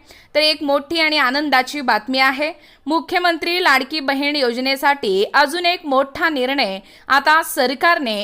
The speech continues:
नवा निर्णय घेतलेला आहे. याबद्दल संपूर्ण सविस्तर अशी माहिती या व्हिडिओच्या माध्यमातून आपण पाहणार आहोत. तत्पूर्वी तुम्ही जर आपल्या स्टडी पॉइंट या YouTube चॅनलवरती जर नवीन असाल, तर आपल्या या चॅनलला लगेचच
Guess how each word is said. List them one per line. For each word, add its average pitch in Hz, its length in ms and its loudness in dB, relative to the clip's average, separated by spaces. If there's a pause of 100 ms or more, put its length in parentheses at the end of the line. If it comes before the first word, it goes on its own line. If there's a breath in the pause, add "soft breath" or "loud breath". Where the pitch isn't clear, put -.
(120)
नवा 302 400 2
निर्णय 294 340 -2
घेतलेला 254 420 -2
आहे. 285 260 2 (400 loud breath)
याबद्दल 311 420 4
संपूर्ण 359 540 0
सविस्तर 320 480 -2
अशी 294 200 -4
माहिती 247 560 -2
या 269 140 0
व्हिडिओच्या 311 500 -2
माध्यमातून 285 640 -2
आपण 269 300 0
पाहणार 233 400 -2
आहोत. 285 280 2 (440 soft breath)
तत्पूर्वी 349 580 2
तुम्ही 330 320 -4
जर 359 140 -2
आपल्या 302 360 0
स्टडी 285 300 -6
पॉइंट 311 360 -4
या 294 120 -2
YouTube 285 380 -6
चॅनलवरती 277 560 -4
जर 285 120 -6
नवीन 247 280 -6
असाल, 285 340 -4
तर 302 60 -2
आपल्या 247 260 -4
या 247 120 -2
चॅनलला 247 580 -4 (480 soft breath)
लगेचच 311 720 0